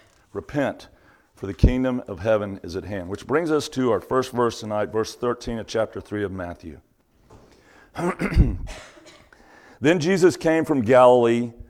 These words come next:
to John at the Jordan to be baptized by him." You know, John has been getting everybody ready,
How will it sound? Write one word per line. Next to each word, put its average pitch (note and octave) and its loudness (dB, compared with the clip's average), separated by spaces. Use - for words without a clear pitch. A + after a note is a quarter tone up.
to B2 -2
John G#2 2
at G2+ -2
the G#2 -6
Jordan A2+ -2
to - -10
be G2 -8
baptized G2+ -2
by D#2+ -8
him." D2+ -18
You G2 -10
know, A#2+ -4
John C#3 0
has C3+ -4
been C3 -2
getting C#3+ -2
everybody G2+ -2
ready, F2+ -6